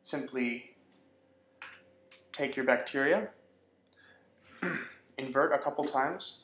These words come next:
to mix. You and your partner should have shared a transfer pipette to dish out your socks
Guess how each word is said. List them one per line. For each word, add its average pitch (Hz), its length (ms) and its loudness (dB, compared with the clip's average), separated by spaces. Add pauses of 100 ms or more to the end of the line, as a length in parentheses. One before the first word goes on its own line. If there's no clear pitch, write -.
to - 100 -8
mix. - 460 -4 (1900)
You 147 140 -2
and 156 80 2
your 135 120 6
partner 143 380 2
should 127 160 -4
have 117 140 -2 (220)
shared 151 640 2
a 139 60 -6
transfer 131 460 -2
pipette - 520 -4 (580)
to 123 220 0
dish 127 300 -2
out 127 160 4
your 123 100 -4
socks - 600 -2